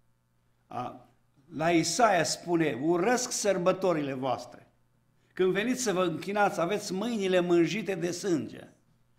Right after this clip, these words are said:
Nu pot să văd nelegiuirea unită cu sărbătoarea." Deci, au ajuns într-o stare de degradare în relația lor cu Dumnezeu, încât Dumnezeu trebuie să spună, "Urmează blestemul."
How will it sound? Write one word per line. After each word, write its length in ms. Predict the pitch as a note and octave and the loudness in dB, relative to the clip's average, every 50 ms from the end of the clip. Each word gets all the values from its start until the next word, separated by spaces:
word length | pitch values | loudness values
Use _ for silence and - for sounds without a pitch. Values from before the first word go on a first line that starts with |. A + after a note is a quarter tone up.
| _ _ _ | _ _ _
Nu 200 | F#3+ A#3 C4+ C4 | 2 2 2 2
pot 240 | - B3+ A#3+ A3+ | 4 4 4 4
să 140 | - - G3 | 6 2 0
văd 240 | F3+ G#3 G3+ F3 F3+ | 2 2 2 2 4
nelegiuirea 680 | F3+ F3+ E3+ F3 E3+ D3 C#3 F#3 A3 A3+ A3 G3+ F#3+ F3+ | 4 4 4 4 2 0 -2 -4 -6 -4 0 2 2 2
unită 320 | F3 F#3 F#3+ F#3+ F#3+ F3+ | 2 0 -2 -2 -4 -4
cu 100 | E3+ F3 | -6 -4
sărbătoarea." 800 | D#3 E3 E3+ D#3+ D#3 D#3+ D#3+ D#3+ D#3+ D3+ C3 A2 G#2 - - - - _ _ _ _ _ _ _ _ _ _ _ _ _ _ _ _ _ | -4 -4 -2 -4 -2 -4 -4 0 2 2 2 2 -2 -6 -12 -18 -20 _ _ _ _ _ _ _ _ _ _ _ _ _ _ _ _ _
Deci, 300 | - D#3+ - - - - F2+ F2+ F2+ F2+ F2+ F2+ - - - - - - | -8 -6 -6 -8 -10 -10 -12 -14 -16 -16 -14 -16 -16 -16 -18 -20 -18 -16
au 240 | - - D3 F3 F#3 | -8 0 2 2 4
ajuns 320 | F#3+ F#3+ B3 B3+ A3+ - | 4 2 2 0 0 -2
într-o 260 | G#3+ F#3 D3+ F3+ F#3+ | -4 -4 -2 -2 -4
stare 340 | E3+ - - A3+ G#3 G3 F3+ | -4 2 4 6 6 6 4
de 120 | D#3 E3 E3+ | 0 -2 -2
degradare 760 | D3 E3+ D#3+ D3+ D#3 D#3 D3+ D3 F3+ F#3+ F3 D3+ C#3+ C3+ - - - - - _ _ | 0 0 0 0 0 0 0 2 4 4 4 4 2 -2 -4 -8 -14 -20 -20 _ _
în 160 | - D#3+ D#3+ | -4 -2 0
relația 540 | D#3 D#3 D#3+ E3+ F#3+ F#3+ F#3 F#3+ - E3 D#3 | 0 0 0 2 2 0 0 0 0 0 0
lor 220 | E3+ E3+ E3 D#3 D#3 | 2 2 0 -2 -2
cu 120 | D#3+ D#3 | -4 -4
Dumnezeu, 480 | C#3 D3+ C#3 D3+ D#3+ D3+ C#3+ F3 E3+ E3 | -4 -2 -2 -2 -4 -4 -2 -2 -2 -2
încât 280 | D#3+ D3 D#3+ D#3+ C#3 | -2 -2 -4 -6 -6
Dumnezeu 420 | C3+ D#3 D3 D3+ D3+ C#3 D3 F3 E3 | -4 -4 -4 -4 -4 -4 -4 -6 -6
trebuie 260 | E3+ E3+ F3 D#3+ D3+ | -6 -6 -8 -8 -8
să 60 | D#3 | -8
spună, 420 | - - D#3 D#3+ D#3 D3 C#3 - - - - _ _ _ _ _ | -10 -10 -8 -6 -4 -4 -6 -8 -10 -16 -20 _ _ _ _ _
"Urmează 460 | - - D3+ D#3 D#3 D3 C#3 C3+ D3 | -10 -8 -6 -6 -6 -6 -6 -8 -8
blestemul." 580 | C#3+ C#3+ C#3+ C#3 - - C3+ G#2 F2 - - | -8 -8 -8 -8 -8 -10 -10 -10 -12 -16 -20